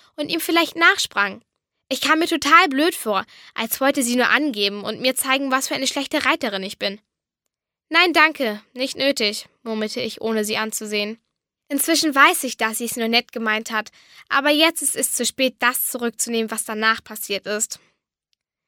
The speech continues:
Damit die Stunde mit einem Erfolg endete, ließ Sally uns alle noch einmal einen der kleinen Steilsprünge springen. Ich fühlte mich trotzdem kein bisschen erfolgreich. Als wir die Ponys nach dem Unterricht trocken ritten, kochte ich immer noch vor Wut über Bella.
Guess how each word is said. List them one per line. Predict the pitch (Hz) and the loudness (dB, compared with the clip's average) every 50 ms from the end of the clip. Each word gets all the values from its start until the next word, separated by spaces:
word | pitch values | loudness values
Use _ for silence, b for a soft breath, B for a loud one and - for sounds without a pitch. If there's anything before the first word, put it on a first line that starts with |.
| _ _ _ _ _ _ _ _ _ - | _ _ _ _ _ _ _ _ _ -2
Damit | 302 311 311 320 320 | 0 2 2 2 2
die | 311 | 0
Stunde | 285 - - 381 381 392 403 | -2 0 2 2 4 4 4
mit | 339 311 - | 4 2 2
einem | - 277 277 262 262 | 2 2 2 2 -2
Erfolg | - 226 - - 277 285 302 294 - - | -4 -6 -4 0 2 2 2 2 0 -4
endete, | - 285 277 277 - - 285 | -2 0 0 -2 0 2 0
ließ | 269 240 233 226 - - | 0 2 0 -2 0 0
Sally | 277 269 269 262 247 | 2 2 0 0 -2
uns | 226 - - | -4 -4 0
alle | - 247 269 285 269 | 0 2 2 2 2
noch | 240 226 - | 0 -2 0
einmal | - 220 240 254 254 254 247 - | 2 0 2 2 0 -2 -2 0
einen | - 226 233 247 262 240 | 0 0 0 0 -2 -2
der | 233 220 | -2 -4
kleinen | - - 226 233 254 | -2 -2 -2 -2 0
Steilsprünge | 240 - - 226 202 208 208 - _ - 208 196 190 196 | -2 -2 0 0 0 0 -2 -6 _ -12 -10 -8 -6 -6
springen. | - - - 214 208 208 208 - _ _ _ _ _ _ _ b b b b b b b b b b b | -8 -8 -8 -10 -10 -10 -10 -14 _ _ _ _ _ _ _ b b b b b b b b b b b
Ich | 233 - - | -4 -4 0
fühlte | - 294 285 - 302 | 0 0 0 0 0
mich | 269 262 - | -2 -2 -2
trotzdem | - - - 277 277 - - 269 254 240 | -2 -2 -2 0 0 0 -4 -4 -6 -4
kein | - - 277 277 294 285 254 | -4 0 2 2 2 2 0
bisschen | 254 247 - - 262 226 | -2 -2 -2 -2 -4 -4
erfolgreich. | 208 180 - - 233 226 220 220 - - 196 190 202 208 - - _ _ _ _ _ _ _ _ _ _ _ _ _ _ _ _ _ _ - | -4 -6 -8 -6 -4 -2 -2 -2 -4 -6 -6 -6 -6 -8 -12 -20 _ _ _ _ _ _ _ _ _ _ _ _ _ _ _ _ _ _ 0
Als | 294 294 - - | 0 0 2 4
wir | 330 | 4
die | 330 | 4
Ponys | 311 - 311 339 339 349 320 - | 4 4 2 2 2 2 0 2
nach | 330 302 - | 0 0 0
dem | - 285 - | -2 -8 -4
Unterricht | - 285 285 302 294 262 247 - - | -2 -2 0 0 0 0 -2 -4 -4
trocken | - 285 294 - - 302 | -2 0 0 0 0 -2
ritten, | 277 277 285 311 277 B B B B B | -2 -2 -2 -2 -4 B B B B B
kochte | - - 277 254 - - | -2 0 0 0 0 -2
ich | 240 - - | -6 -2 0
immer | 254 262 254 233 | 2 2 4 4
noch | 214 208 208 | 2 0 -4
vor | - - 220 208 | -2 -6 -4 -2
Wut | 214 220 214 - | -2 -2 -2 -2
über | 202 214 208 202 | -2 -2 -2 -2
Bella. | - 208 202 202 196 196 208 | -2 -4 -2 0 -2 -2 -2